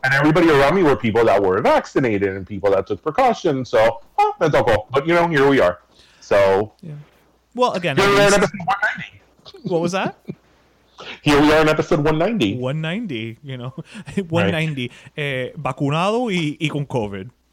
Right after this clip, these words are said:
Speaker 1: And although I have to say, and this is very, very reflective of, like, the dynamic of you and I, I get coronavirus, God knows from where. You got it on a cruise, you know, having
Speaker 2: Sure.
Speaker 1: fun.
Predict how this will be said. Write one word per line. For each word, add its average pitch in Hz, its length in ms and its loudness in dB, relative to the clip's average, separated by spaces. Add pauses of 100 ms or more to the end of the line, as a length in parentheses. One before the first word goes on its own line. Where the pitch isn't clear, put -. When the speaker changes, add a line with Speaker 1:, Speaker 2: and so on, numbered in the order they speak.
(640)
Speaker 1:
And 151 320 2
although 147 720 4
I 127 120 4
have 156 280 2
to - 80 2
say, 127 480 2
and 120 180 4
this 120 140 2
is 135 100 4
very, 127 640 2 (380)
very 113 380 4
reflective 104 680 2
of, 92 140 2
like, 92 280 2 (100)
the 101 120 2
dynamic 98 520 2
of 92 100 2
you 98 160 4
and 95 100 2
I, 107 340 2 (440)
I 143 260 4
get 156 180 2
coronavirus, 135 1000 2
God 113 240 4
knows 113 180 4
from 107 180 0
where. 104 380 4
You 117 200 4
got 175 220 4
it 208 120 4
on 202 100 4
a 226 80 4
cruise, 113 760 0
you 139 120 4
know, 131 200 4
having 160 280 4
Speaker 2:
Sure. 147 80 -6
Speaker 1:
fun. 110 460 2